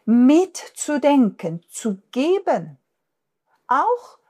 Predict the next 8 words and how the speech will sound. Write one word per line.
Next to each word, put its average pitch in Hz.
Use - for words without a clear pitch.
wenn 254
vom 254
anderen 277
vielleicht 190
gerade 185
gar 254
nichts -
zurückkommt. -